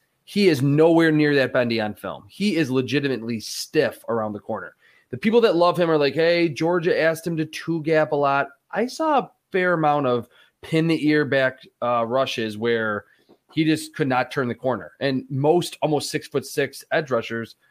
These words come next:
aren't really great at doing that anyway. So after you go from there, you're like, "Okay, well, there are some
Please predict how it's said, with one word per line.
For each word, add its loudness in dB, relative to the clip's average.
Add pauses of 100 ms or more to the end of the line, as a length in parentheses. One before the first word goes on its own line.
(140)
aren't -2
really 0
great -2
at -2
doing 0
that -2
anyway. -2
So 2 (320)
after 0
you 0
go 2
from -2
there, 2
you're 0
like, 0
"Okay, 2
well, 4
there 0
are 2
some -2